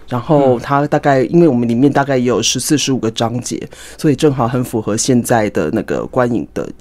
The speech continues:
Speaker 1: 因为现在很多都是网剧嘛，
Speaker 2: 对。
Speaker 1: 大概都是八到十二集之间。那就是说到时候我们就会进行改编，那希望，呃，也可以筹资顺利，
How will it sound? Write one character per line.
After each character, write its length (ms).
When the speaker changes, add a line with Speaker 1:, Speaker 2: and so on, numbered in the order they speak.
Speaker 1:
因 80
为 80
现 100
在 80
很 140
多 100
都 80
是 120
网 240
剧 180
嘛， 180
Speaker 2:
对。 160
Speaker 1:
大 160
概 100
都 80
是 140
八 260
到 240
十 340
二 220
集 300
之 180
间。 340
那 300
就 100
是 120
说 240
到 160
时 120
候 120
我 60
们 100
就 80
会 80
进 160
行 160
改 300
编， 220
那 120
希 200
望， 200
呃， 500
也 80
可 100
以 60
筹 180
资 200
顺 320
利， 200